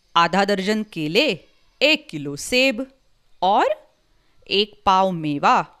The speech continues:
सवा पाव मिठाई। बस या कुछ और? आधा लीटर दूध और रबड़ी, बस। ठीक, और कोई आज्ञा?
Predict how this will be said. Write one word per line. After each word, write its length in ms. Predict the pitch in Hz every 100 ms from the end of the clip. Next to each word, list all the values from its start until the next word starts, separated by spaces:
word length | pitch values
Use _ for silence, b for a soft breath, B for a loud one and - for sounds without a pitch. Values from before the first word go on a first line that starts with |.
| _
सवा 360 | - 170 156 165
पाव 280 | 165 175 175
मिठाई। 560 | 175 175 285 294 277 285 _ _ _ _ _ _ _ 156
बस 500 | 139 233 523 - -
या 200 | 311 330
कुछ 360 | 330 330 - - -
और? 460 | 240 320 151 147 _ _ b b b b b b b
आधा 320 | 233 269 330
लीटर 360 | 359 339 339 330
दूध 460 | 233 294 302 170 -
और 480 | 185 196 202 202 -
रबड़ी, 500 | 214 285 233 190 135
बस। 560 | 160 240 - - - - _ _ _ _ _ _ _ -
ठीक, 380 | - 311 - - _ _ _ -
और 220 | 185 185
कोई 300 | 269 302 330
आज्ञा? 460 | 339 311 240 339